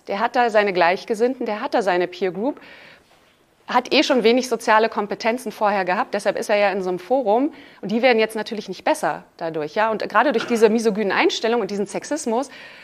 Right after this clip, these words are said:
wenn so jemand dann versucht, ein Mädchen oder eine Frau anzusprechen, ähm, da haben wir auch ganz viele Berichte von Incels zum Beispiel, die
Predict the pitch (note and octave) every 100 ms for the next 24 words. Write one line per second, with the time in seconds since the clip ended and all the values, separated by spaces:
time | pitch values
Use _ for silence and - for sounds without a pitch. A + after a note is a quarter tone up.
0 | - - G#3 G3 - - F3+ C4 D4+ A#3
1 | G3+ G3+ G#3 F#3+ A#3 - - F#3+ F#3 B3+
2 | - A#3+ G#3+ G3 F#3 - G3+ F#3+ E4+ B3
3 | - E3 E3+ A3+ D4+ - - - _ -
4 | G3 G3 A3 E3+ - G#3 - G#3+ G3+ A3
5 | G3 F#3+ F#3 A3+ - G3 - F#3 F3 F#3
6 | F3 F3+ F3+